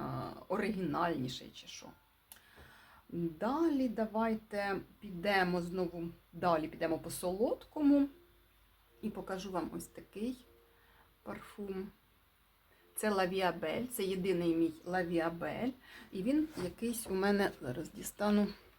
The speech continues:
якийсь у мене фланкер. Le de Parfum Blanchet. З білим таким бантичком.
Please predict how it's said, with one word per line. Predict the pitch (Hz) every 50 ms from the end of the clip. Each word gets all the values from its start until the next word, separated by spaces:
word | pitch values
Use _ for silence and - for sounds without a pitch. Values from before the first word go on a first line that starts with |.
| - - - - - - - - - -
якийсь | 214 - 294 294 - -
у | 226
мене | 233 262 269 254 247
фланкер. | 254 - - - 233 262 294 320 311 262 208 180 170 - - 180 160 156 - - - - - - - _ _ _ _ - - - - - -
Le | 185 196 208 220 247 277 311 320 262
de | 202 202 190
Parfum | - - 180 175 180 - - - 240 247 247 240 233 214
Blanchet. | 202 190 196 190 190 185 - - - - 214 151 131 - - - - _ _ _ _ _ _ _ _ _ _ _ _ - - - - - - - - -
З | - 175
білим | 170 170 208 208 196 180 180
таким | 170 170 - - 175 175 165
бантичком. | 156 - - 95 135 135 135 - - - - - - - - -